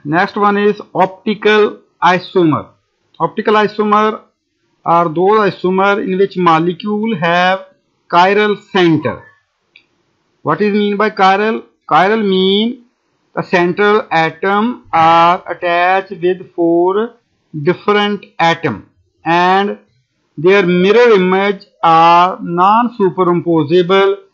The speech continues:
then these type is called optical isomerism. So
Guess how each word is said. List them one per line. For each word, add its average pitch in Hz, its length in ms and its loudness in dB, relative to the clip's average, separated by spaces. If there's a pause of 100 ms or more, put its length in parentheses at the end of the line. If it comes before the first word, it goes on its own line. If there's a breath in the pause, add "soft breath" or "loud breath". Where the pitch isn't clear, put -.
(300)
then 180 440 -2
these 196 540 -6 (800)
type 175 480 2
is 175 240 -6
called 160 580 2 (140)
optical 175 920 -4 (220)
isomerism. 156 840 0 (800)
So 185 640 0